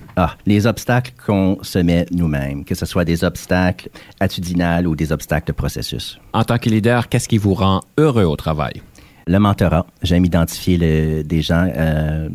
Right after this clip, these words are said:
Speaker 1: et faire du mentorat parce que j'ai eu l'immense occasion de, de,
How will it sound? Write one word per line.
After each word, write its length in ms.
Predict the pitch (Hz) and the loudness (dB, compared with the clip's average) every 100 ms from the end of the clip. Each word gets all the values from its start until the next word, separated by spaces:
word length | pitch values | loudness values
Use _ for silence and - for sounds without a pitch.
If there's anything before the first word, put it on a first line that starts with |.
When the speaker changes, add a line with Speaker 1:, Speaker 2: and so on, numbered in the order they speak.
| - - - _ - | -10 -14 -20 _ -10
Speaker 1:
et 80 | - | -6
faire 180 | 87 85 | 0 0
du 120 | 80 | 0
mentorat 400 | 85 80 80 85 | 0 2 2 0
parce 200 | 90 80 | 0 -2
que 80 | 87 | -2
j'ai 140 | 76 | 0
eu 280 | 82 80 82 82 80 76 | 2 2 0 -2 -6 -4
l'immense 360 | 82 82 82 | 0 2 2
occasion 520 | 85 - 76 73 78 78 | 0 0 0 0 -2 -2
de, 600 | 73 73 71 71 73 69 | -4 -4 -6 -8 -10 -10
de, 340 | 71 71 71 | -10 -10 -10